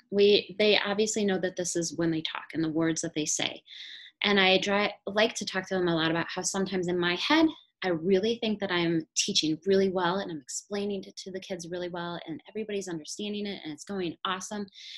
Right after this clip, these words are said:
And then I give 'em a little quiz and I find out nobody understood or nobody got it. And a lot of that is because our, um, my verbal communication is not what they need. And so we watch this clip here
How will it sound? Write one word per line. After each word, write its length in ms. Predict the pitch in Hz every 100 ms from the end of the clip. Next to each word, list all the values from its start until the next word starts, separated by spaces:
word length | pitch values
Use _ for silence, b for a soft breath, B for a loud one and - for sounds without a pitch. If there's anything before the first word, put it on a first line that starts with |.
| B -
And 280 | 190 185 185
then 380 | 196 190 190 185
I 100 | 175
give 280 | 175 190 180
'em 360 | 180 180 180 165 -
a 80 | 170
little 540 | 160 170 170 160 156 -
quiz 320 | 233 285 -
and 140 | 175 175
I 80 | 160
find 220 | 160 156
out 120 | -
nobody 460 | 165 156 143 135 139
understood 320 | 143 - - - _
or 60 | 165
nobody 440 | 165 165 156 156
got 140 | 139 131 -
it. 680 | _ _ - - - _ 202
And 300 | 185 175 180
a 80 | 170
lot 240 | 175 202
of 80 | 220
that 120 | 196
is 140 | 180 175
because 440 | 180 - 165 151 -
our, 400 | 165 160 160 160 B B B B _ -
um, 280 | 175 151 - _ _ 185
my 260 | 180 180
verbal 260 | 202 214 220
communication 520 | - 233 240 233 233
is 140 | 180
not 160 | 160 156
what 140 | - 151
they 140 | 147
need. 300 | 143 131 - - _ -
And 100 | 196
so 140 | 202
we 100 | 196
watch 320 | 185 190 - -
this 200 | 294 -
clip 280 | - 185
here 480 | - - 143 131 185